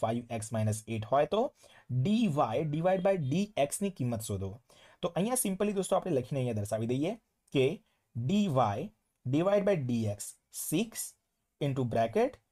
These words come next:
three x square plus seven divide by two, two x plus six divide by five into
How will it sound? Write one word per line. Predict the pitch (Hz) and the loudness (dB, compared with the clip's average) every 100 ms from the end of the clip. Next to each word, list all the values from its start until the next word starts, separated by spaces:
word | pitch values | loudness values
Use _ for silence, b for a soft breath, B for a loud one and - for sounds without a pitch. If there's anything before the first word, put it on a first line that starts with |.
| _ - | _ -6
three | 202 240 240 143 | -2 -2 0 -2
x | 139 - 110 | 0 -4 -6
square | - 117 127 196 - _ _ - | -2 0 2 0 -6 _ _ -2
plus | 185 240 - - | 0 2 -2 2
seven | 143 170 240 233 | 2 4 2 0
divide | 160 139 135 | 2 4 4
by | 131 123 110 | 2 2 0
two, | 127 131 220 _ _ _ _ _ | -2 -2 -6 _ _ _ _ _
two | 151 131 - | 0 0 0
x | 131 175 - - - _ _ _ | 2 2 -2 -8 -12 _ _ _
plus | 185 151 107 - - - _ _ _ _ _ _ _ _ _ _ _ _ _ _ _ _ _ _ _ _ _ _ _ _ _ _ _ _ | 2 2 2 -4 -6 -10 _ _ _ _ _ _ _ _ _ _ _ _ _ _ _ _ _ _ _ _ _ _ _ _ _ _ _ _
six | - - 190 233 - - - _ 120 | -4 -2 -2 -2 -2 -2 -4 _ 0
divide | 135 147 143 | 4 4 4
by | 120 107 110 | 2 0 -2
five | - 110 131 247 311 _ _ _ _ _ _ _ _ _ _ - | 2 2 2 -2 -8 _ _ _ _ _ _ _ _ _ _ -6
into | 135 123 | -4 -2